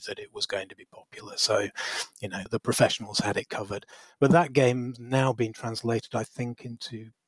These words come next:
eight different languages. So it's not just in this country, it's being used in many different places. So, you know, a lot of the the issues and the problems that the games address, and not just sort of prevalent in the U K. A lot of them are universal. I mean, the games can work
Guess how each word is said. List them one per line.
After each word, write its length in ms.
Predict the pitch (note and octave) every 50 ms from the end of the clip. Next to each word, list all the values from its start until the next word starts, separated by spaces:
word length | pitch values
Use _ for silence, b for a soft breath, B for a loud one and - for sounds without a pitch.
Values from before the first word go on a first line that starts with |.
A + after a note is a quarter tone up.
| _ _ -
eight 300 | - C3+ C3+ C3+ - - - _ -
different 420 | C3 A#2 - - B2+ B2 A#2+ -
languages. 680 | B2 B2 B2+ C3 C3+ C3+ C3 B2+ C3 B2+ - C3+ B2+
So 100 | - -
it's 120 | C3+ - D#3+
not 160 | D3+ C#3+ B2
just 180 | B2+ - - -
in 120 | B2 A#2
this 180 | A#2+ A#2 - -
country, 500 | - A2+ G#2+ G#2+ G#2+ - - A#2 A2 A2+
it's 140 | G#2+ -
being 280 | - _ - A#2+ A#2 A#2
used 520 | A2+ A#2 A#2 A#2+ A#2 A2 A2 A2+ - - -
in 240 | C3+ A#2 A2 A#2 A2+
many 300 | A2+ A#2 A#2 A#2 A2+ A#2
different 420 | - A2+ G#2+ - - - A2 A2 -
places. 480 | - A#2 A2+ A2+ A2 - - A#2+ A2 -
So, 180 | - B2 A#2 A2+ B B B B B B B B B B
you 80 | - C#3
know, 140 | A#2+ C3 B2
a 40 |
lot 220 | C#3 C#3+ D#3 D#3 D3
of 140 | C#3 A#2+ A#2+
the 180 | B2+ B2 A2+ - _ _ - -
the 180 | C#3 A#2 A#2+ B2+
issues 460 | B2 - - - A#2+ A2 A2+ A2 A2+
and 200 | A#2 A2+ A2+ A2
the 300 | A2+ A2 A2 A2 A2 A#2 - _
problems 440 | - B2+ A#2+ A#2 B2 A2+ G#2+ G#2+ -
that 120 | A2+ A2
the 60 | - B2
games 340 | - A2 G#2+ G2+ G#2 -
address, 440 | - G#2+ - A2 G2+ G2 - - -
and 200 | A#2 A#2 A#2 A#2 -
not 260 | - C#3+ D3+ C#3+ - - _
just 560 | - - B2+ A#2 - - - - _ - - - _ _ - C3+ B2+ - _ -
sort 180 | - - A#2+ G#2+
of 80 | -
prevalent 340 | - B2+ A#2+ A2 A2+ A2 A2
in 80 | A2 G#2+
the 100 | G#2+ A2
U 200 | G#2+ G#2+ G#2+ G#2+ -
K. 340 | - A#2 A2 G#2+ A2 A2 -
A 80 | A#2 A2+
lot 160 | C3 D3+ D3
of 80 | C3 G#2+
them 140 | A2+ G#2+
are 20 | A2
universal. 800 | G#2+ A2 A2 G#2 G#2 G#2 G#2+ A2+ A2+ A2+ - - - - G2+ - _ _
I 60 | -
mean, 160 | A2+ G#2+ G#2+ A2
the 80 | A2+
games 320 | A2 A#2+ A#2 A2+ A2 G#2+ -
can 180 | - A#2 G#2+
work 240 | G#2 G#2+ G#2 G#2+ -